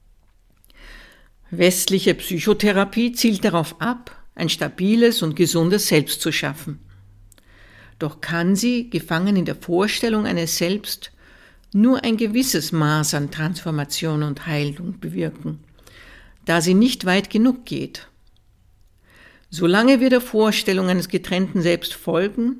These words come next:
leitet uns immer noch Unwissenheit. Erkennen wir aber die enge Beziehung zwischen Selbst und Nicht-Selbst, überwinden wir Unwissenheit und Leiden und damit auch Wut,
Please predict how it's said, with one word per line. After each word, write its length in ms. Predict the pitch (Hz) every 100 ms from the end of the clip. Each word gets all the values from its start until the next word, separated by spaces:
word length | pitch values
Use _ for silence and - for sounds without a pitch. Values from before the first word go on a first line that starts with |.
| - _ _ _ _ -
leitet 440 | 160 180 196 190
uns 160 | 156 -
immer 340 | - 196 208
noch 300 | 190 185 - -
Unwissenheit. 960 | 170 160 156 143 135 147 143 131 - _ _ _ _ _ _ _ _ _ _ _ _ _ _ _ _ -
Erkennen 580 | 160 156 214 285 233 180
wir 280 | 160 156 156
aber 520 | 151 147 151 147 165 - -
die 180 | 190 -
enge 260 | 190 214
Beziehung 760 | 185 180 180 - 240 214 175 175
zwischen 360 | 170 147 151
Selbst 540 | 143 160 175 202 - -
und 160 | 160 165
Nicht-Selbst, 840 | 208 - - 160 160 156 - - _ _ - - - - _
überwinden 640 | 185 160 160 196 233 240 208
wir 200 | 185 -
Unwissenheit 920 | 220 240 214 208 214 196 170 170 180
und 120 | 160
Leiden 600 | 147 143 151 165 185 185
und 160 | 165 165
damit 280 | 160 165 160
auch 160 | 147
Wut, 440 | 165 208 240 240